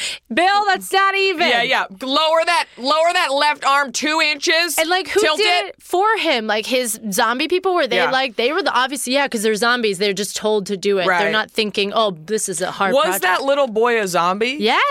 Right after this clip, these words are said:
Speaker 2: He was a, he was a White
Speaker 1: He was
Speaker 2: Walker?
Speaker 1: a White Walker. They
Speaker 2: Okay.
Speaker 1: left him there as a sign, and however they communicate, they
Speaker 2: Yeah.
Speaker 1: communicated, Stay until,
Speaker 2: Yeah.
Speaker 1: until the exact moment when you can give
Speaker 2: Right.
Speaker 1: 'em a good scare.
Speaker 2: Right.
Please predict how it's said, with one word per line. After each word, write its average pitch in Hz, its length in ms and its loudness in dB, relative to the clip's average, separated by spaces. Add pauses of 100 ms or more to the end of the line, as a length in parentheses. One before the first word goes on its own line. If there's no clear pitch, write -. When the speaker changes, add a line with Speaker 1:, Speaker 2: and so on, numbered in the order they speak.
Speaker 2:
He 220 100 2
was 214 180 -2
a, 180 300 4
he 185 120 -2
was 180 100 0
a 180 60 0
White 156 200 2
Speaker 1:
He 247 60 0
was 294 140 2
Speaker 2:
Walker? 277 120 2
Speaker 1:
a 254 40 4
White 302 160 0
Walker. 247 420 0
They 220 180 0
Speaker 2:
Okay. 156 180 0
Speaker 1:
left 247 320 -2
him 330 140 -2
there 285 160 0
as 247 160 -2
a 240 60 -4
sign, 208 400 -2
and 202 220 -6 (120)
however 220 400 0
they 220 140 0
communicate, 208 580 -4
they 196 100 0
Speaker 2:
Yeah. 185 120 2
Speaker 1:
communicated, 196 500 -2
Stay 214 420 0
until, 190 680 0 (240)
Speaker 2:
Yeah. 160 340 0
Speaker 1:
until 233 300 0
the 220 120 0
exact 208 520 -2
moment 226 260 0
when 208 140 -2
you 202 60 0
can 165 200 2
give 214 100 0
Speaker 2:
Right. 208 60 -4
Speaker 1:
'em 202 60 -2
a 196 60 -2
good 190 220 -2
scare. 175 460 -2
Speaker 2:
Right. 151 360 0